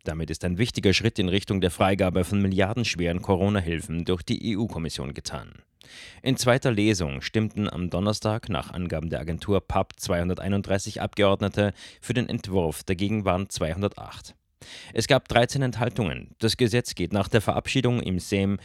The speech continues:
nun an die zweite Parlamentskammer, den Senat. Präsident Andrzej Duda hatte den Entwurf im Februar vorgelegt.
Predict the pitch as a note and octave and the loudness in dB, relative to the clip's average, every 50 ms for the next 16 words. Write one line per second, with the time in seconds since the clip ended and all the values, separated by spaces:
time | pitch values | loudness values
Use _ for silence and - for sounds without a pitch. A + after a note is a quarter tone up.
0 | - - - G#2+ A#2+ C3 - - B2+ B2 C3 A#2+ - - G2+ F2+ D#2+ D#2+ - F2+ | -10 -6 0 2 2 2 2 0 0 0 -2 -2 -2 -2 0 0 0 -2 -4 -4
1 | - - F#2 G#2+ G#2+ F#2+ E2 - - - - - D#2 D2 C#2 C#2 D2+ D2+ D2 D#2 | -2 -2 0 0 0 -2 -4 -6 -8 -10 -8 -6 -6 -6 -6 -6 -8 -8 -4 -4
2 | F#2+ G2 F#2 - - G1+ - - - _ _ _ _ _ _ _ _ _ - - | -2 -2 -4 -4 -8 -16 -18 -20 -20 _ _ _ _ _ _ _ _ _ -20 -20
3 | - - - - - - C3 A#2+ B2 A#2+ C3+ C#3 C#3 - - G2+ G#2+ G2 G2+ F#2 | -20 -20 -18 -6 0 2 4 4 4 4 2 2 2 0 -2 -2 -2 0 0 0
4 | G#2 G#2+ F#2 A2 A#2 A2+ G2 F#2 E2 D2+ D2+ D#2+ F2+ - G#2+ F#2 G2 G2 C#2+ G2 | 0 0 0 0 0 2 4 4 4 4 2 0 0 0 2 2 2 2 0 0
5 | F#2 D#2 F2+ G2 G#2 A#2 - - - F2 F2 - - F2+ F2 - - F2 E2+ - | 0 0 2 0 0 0 -2 -6 -6 -6 -6 -4 -2 -2 -2 0 0 0 0 2
6 | - F#2+ G#2 G2 F2+ E2 D#2+ D2+ C#2+ - | 2 2 2 2 2 0 -2 -4 -4 -8